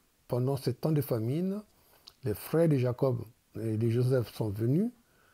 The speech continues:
et puis, euh, Joseph les a retrouvés, il a demandé que, euh, on leur amène son, son dernier, et son dernier, et son,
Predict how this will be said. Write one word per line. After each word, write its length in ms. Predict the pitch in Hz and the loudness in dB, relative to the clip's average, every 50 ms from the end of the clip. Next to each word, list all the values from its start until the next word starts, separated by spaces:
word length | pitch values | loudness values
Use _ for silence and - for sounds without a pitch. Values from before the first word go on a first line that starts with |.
| _ _ _ _ _ _ _ _ _ _ _ - | _ _ _ _ _ _ _ _ _ _ _ 2
et 120 | - 127 | 2 2
puis, 520 | - - - 90 98 110 131 165 208 214 - - - _ _ - | 2 2 -2 -2 0 2 2 2 2 0 -2 -8 -18 _ _ -8
euh, 840 | 95 92 95 95 92 95 95 95 95 92 92 92 92 92 92 92 - - _ _ _ - | -6 -4 -4 -4 -2 -2 -2 -2 0 -2 -2 -2 -2 -4 -6 -8 -10 -12 _ _ _ -10
Joseph 600 | 95 98 110 107 101 127 131 127 - - - - 110 | -6 -4 -4 -2 0 2 0 0 0 -4 -8 -8 -4
les 280 | 104 101 98 92 - | -4 -4 -4 -4 -4
a 80 | 107 104 | -4 -2
retrouvés, 720 | 104 107 101 - 117 110 104 123 151 180 214 240 269 277 - _ _ _ _ _ _ _ _ _ _ _ _ _ _ _ _ _ - - _ _ _ | -2 -2 -2 -2 -2 -2 0 0 0 0 0 -2 -4 -8 -12 _ _ _ _ _ _ _ _ _ _ _ _ _ _ _ _ _ -20 -20 _ _ _
il 140 | - 101 104 | -4 -2 0
a 80 | 107 107 | 0 2
demandé 460 | 120 127 123 127 123 120 135 131 123 | 2 2 2 2 2 2 2 0 0
que, 300 | - 113 110 107 104 - - _ _ _ _ _ _ _ _ _ _ - - | 0 -2 -2 -2 -2 -4 -8 _ _ _ _ _ _ _ _ _ _ -10 -6
euh, 380 | 101 104 107 101 98 98 95 92 - - _ _ _ _ _ _ - | -2 -2 0 0 -2 -4 -6 -8 -12 -16 _ _ _ _ _ _ -2
on 80 | 113 | 0
leur 160 | 120 123 127 120 | 2 2 2 2
amène 340 | 113 113 117 123 117 107 - _ _ _ _ - - - _ - - | 2 0 0 -2 -2 -4 -6 _ _ _ _ -20 -20 -20 _ -14 -10
son, 120 | - 120 - - - | -10 -10 -10 -8 -6
son 160 | - 120 107 | -4 -4 -2
dernier, 680 | 104 98 110 107 113 107 107 110 120 131 160 196 233 254 - _ _ _ _ _ _ _ _ _ _ _ _ _ _ - - | -2 0 0 0 0 0 0 0 0 0 0 -2 -4 -6 -8 _ _ _ _ _ _ _ _ _ _ _ _ _ _ -12 -10
et 60 | - | -8
son 240 | - 117 117 113 110 | -4 -4 -2 -2 0
dernier, 320 | 110 120 120 131 123 - - | 0 0 0 0 -2 -4 -4
et 80 | - | -6
son, 220 | 104 - - 117 | -6 -4 -6 -10